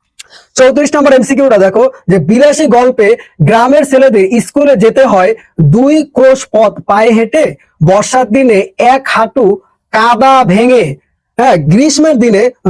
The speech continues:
ধুলা সাগর সাঁতরে। কি হবে? এই তিনটাই হবে, ঠিক আছে? দুই ক্রোশ পথ হেঁটে, এটাও হবে। তারপরে দেখো যে বর্ষার দিনে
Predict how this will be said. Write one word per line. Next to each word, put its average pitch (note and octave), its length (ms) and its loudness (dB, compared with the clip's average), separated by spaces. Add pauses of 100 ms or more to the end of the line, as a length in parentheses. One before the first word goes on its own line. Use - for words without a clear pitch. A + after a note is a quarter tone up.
ধুলা B3+ 320 2
সাগর A#3 340 -2
সাঁতরে। F3 400 -2
কি G#3+ 120 -2
হবে? B3 220 0 (300)
এই C4 160 0
তিনটাই C#4 520 0
হবে, E3+ 340 0
ঠিক B3 220 -2
আছে? F#3+ 140 -4 (440)
দুই C4 160 2 (120)
ক্রোশ C4+ 240 2 (100)
পথ A#3 240 2
হেঁটে, A3+ 260 0
এটাও A#3 260 0
হবে। B3+ 280 0
তারপরে G3+ 340 0
দেখো G3 260 0 (560)
যে G3 180 2
বর্ষার A3 480 0
দিনে A#3+ 260 0